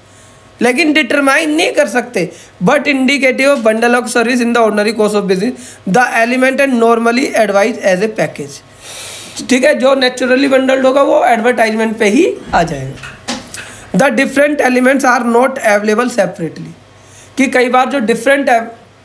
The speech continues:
elements होंगे वो separately नहीं मिलते होंगे।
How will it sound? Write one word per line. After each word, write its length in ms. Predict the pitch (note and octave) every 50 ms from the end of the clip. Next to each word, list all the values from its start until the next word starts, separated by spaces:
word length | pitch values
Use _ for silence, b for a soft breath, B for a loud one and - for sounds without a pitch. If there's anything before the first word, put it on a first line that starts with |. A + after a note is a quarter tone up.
| - -
elements 420 | G3 G3 G#3 G#3+ A3 B3 B3+ A3+
होंगे 200 | B3 G#3+ A3+ A#3+
वो 120 | B3+ C#4 C#4+
separately 600 | C#4 A3+ G3+ G3 G3+ - G#3 G3 G3 A3 B3 D4
नहीं 400 | C#4 C4 A3+ G3 - - B3 B3
मिलते 380 | A#3 A3 G3+ F#3 F3 - F#3+
होंगे। 340 | F3+ E3 D#3+ D#3 D3+ D3+ D3+